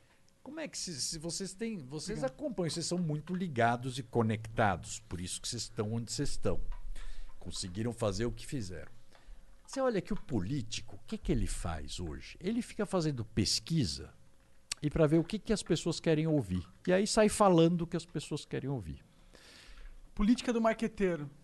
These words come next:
Speaker 2: João Santana, o gran-, o,
Speaker 1: É.
Speaker 2: o ícone disso.
Speaker 1: Isso, o líder. Então, o que que acontece? Você tem o marque-, a, a política a serviço do marketing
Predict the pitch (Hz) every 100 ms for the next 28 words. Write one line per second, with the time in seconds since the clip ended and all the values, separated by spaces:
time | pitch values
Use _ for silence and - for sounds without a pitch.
0 | - 170 202 233 240 202 202 175 160 165
1 | 202 214 196 196 190 202 254 247 208 165
2 | 170 233 240 - - 190 190 185 247 202
3 | 143 127 113 208 233 233 196 185 147 127
4 | - 190 - 127 107 - - - - 151
5 | 156 190 233 226 - 147 139 135 143 -
6 | - 156 208 294 - - 233 - 190 160
7 | 165 170 175 147 127 101 90 - 85 -